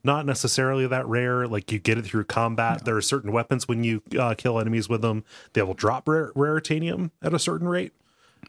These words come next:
Speaker 1: Um,
Speaker 2: Yeah.
Speaker 1: so I was kind of always upgrading whenever I found one of the shops.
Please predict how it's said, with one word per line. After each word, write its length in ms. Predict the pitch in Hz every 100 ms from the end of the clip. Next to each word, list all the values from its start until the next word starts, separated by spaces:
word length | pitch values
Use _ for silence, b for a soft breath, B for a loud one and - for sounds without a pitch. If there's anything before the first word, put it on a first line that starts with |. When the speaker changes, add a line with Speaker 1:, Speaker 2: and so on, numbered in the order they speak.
| _
Speaker 1:
Um, 300 | 98 95 92
Speaker 2:
Yeah. 220 | 143 120 113
Speaker 1:
so 200 | - 110
I 160 | 113
was 160 | 123 -
kind 140 | 123
of 80 | 104
always 380 | - 117 113 98
upgrading 380 | 101 117 98 90
whenever 360 | 92 90 95 87
I 60 |
found 240 | - 101 90
one 120 | 90
of 60 |
the 80 | 87
shops. 580 | - 90 - - -